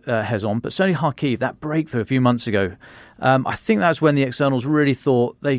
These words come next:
they could do this and then started going in, in some measure. I know himars and, and other long-range, um, uh, air, artillery and missiles had been supplied bu-, up to then,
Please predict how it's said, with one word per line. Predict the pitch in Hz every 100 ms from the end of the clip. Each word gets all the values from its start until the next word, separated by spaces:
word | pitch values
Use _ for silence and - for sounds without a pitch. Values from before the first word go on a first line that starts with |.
| - -
they | 139
could | - -
do | 139
this | 98 -
and | - 131
then | 131
started | 123 151 131
going | 123 123 123
in, | 120 120 - - _
in | - 131
some | - 127 123
measure. | 120 101
I | 110 147
know | 170
himars | 151 151 139 135 127
and, | 123 117
and | 131 123
other | 123
long-range, | 123 123 120 113
um, | 123 131 117 113 113 - _ -
uh, | 117 113 117 117 -
air, | 127 127 127 -
artillery | 120 - 131 113
and | 110 117
missiles | 135 - 107 101
had | 123 127
been | 113 117 - - _
supplied | - 113 120 113 110 - -
bu-, |
up | 127 - 139 -
to | 143
then, | 139 190